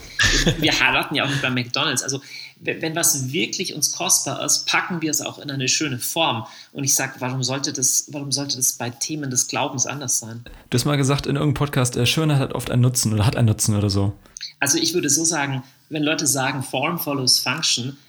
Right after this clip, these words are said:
Speaker 2: andersrum stimmt's. Die Funktion folgt der Schönheit. Nur das, was wirklich Schönes,
Speaker 3: Ah.
Speaker 2: funktioniert.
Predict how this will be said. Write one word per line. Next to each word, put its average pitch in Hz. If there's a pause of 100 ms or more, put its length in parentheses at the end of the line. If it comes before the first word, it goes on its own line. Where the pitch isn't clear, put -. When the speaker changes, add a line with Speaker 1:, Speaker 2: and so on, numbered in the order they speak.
(120)
Speaker 2:
andersrum 139
stimmt's. - (280)
Die 127
Funktion 151
folgt -
der 110
Schönheit. 104 (260)
Nur 156
das, 202
was -
wirklich 156
Schönes, 156
Speaker 3:
Ah. 123
Speaker 2:
funktioniert. 117